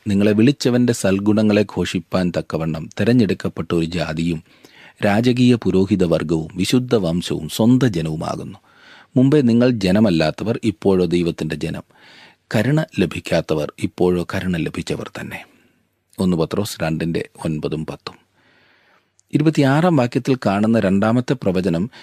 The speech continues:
ഹോശേയയുടെ പ്രവചനം ഒന്നാം അധ്യായത്തിൻ്റെ പത്താം വാക്യത്തിൽ നിന്നുമുള്ളതാണ്. അത് ഇപ്പോഴും ഭാവിയിലും ഭൂമിയിലെ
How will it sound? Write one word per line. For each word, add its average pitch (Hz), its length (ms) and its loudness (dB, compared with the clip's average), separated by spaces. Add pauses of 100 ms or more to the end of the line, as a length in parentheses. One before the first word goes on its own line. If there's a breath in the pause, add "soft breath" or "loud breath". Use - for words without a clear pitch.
(340 loud breath)
ഹോശേയയുടെ 92 600 0 (100)
പ്രവചനം 92 440 0
ഒന്നാം 87 260 0
അധ്യായത്തിൻ്റെ 92 500 -2 (260)
പത്താം 147 380 -2
വാക്യത്തിൽ 98 500 -2
നിന്നുമുള്ളതാണ്. 87 800 -2 (560)
അത് 101 260 0
ഇപ്പോഴും 110 540 2 (440 soft breath)
ഭാവിയിലും 101 640 4 (120)
ഭൂമിയിലെ 104 480 2